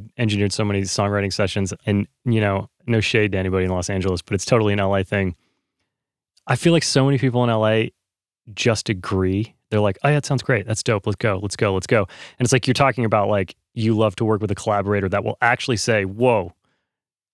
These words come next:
I think we can beat that." And I just, like, I saw so many, like, really talented people just kind of agree with each other to be polite 'cause they'd never met before.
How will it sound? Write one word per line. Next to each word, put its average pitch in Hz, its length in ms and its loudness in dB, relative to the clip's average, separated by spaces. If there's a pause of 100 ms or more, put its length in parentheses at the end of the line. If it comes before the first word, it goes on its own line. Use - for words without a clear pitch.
I 107 60 -6
think 120 180 0
we 120 80 4
can 107 160 0
beat 113 180 0
that." 90 260 -4 (220)
And 127 100 2
I 131 80 4
just, 123 220 0
like, 123 200 4
I 135 120 2
saw 139 220 2
so 127 320 0
many, 127 420 0 (220)
like, 113 140 0
really 117 380 2 (220)
talented 113 400 0
people 117 280 0
just 104 180 -4
kind 156 180 0
of 160 80 -2
agree 120 280 0
with 147 140 0
each 123 180 -4
other 113 200 0
to 104 80 -4
be 104 140 -4
polite 110 480 0
'cause 104 160 -6
they'd 104 120 -2
never 101 220 0
met 110 240 0
before. 98 460 -2